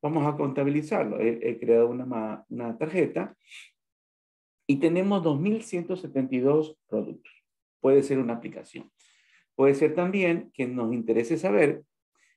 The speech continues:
el total de categorías de productos que tenemos en la compañía. Vamos a ver categorías. Tenemos cuatro. Vamos a contarlas. Eh, número de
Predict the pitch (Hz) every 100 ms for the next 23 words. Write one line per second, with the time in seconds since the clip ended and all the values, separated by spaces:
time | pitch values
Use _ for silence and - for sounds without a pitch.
0 | _ _ 135 131 147 143 220 226 160 -
1 | 160 - 127 127 131 175 185 165 160 135
2 | 127 156 - 208 - 143 123 120 120 117
3 | - - 107 - - - - - 117 104
4 | 104 107 98 113 - 127 143 160 139 156
5 | - _ _ _ _ _ _ _ _ _
6 | _ - 110 117 117 113 110 - - _
7 | _ _ _ 131 127 - 135 151 - -
8 | _ _ 92 107 104 104 101 117 139 180
9 | 143 139 165 170 - _ _ _ _ _
10 | _ _ - 113 - - _ - 117 123
11 | 131 131 131 131 131 139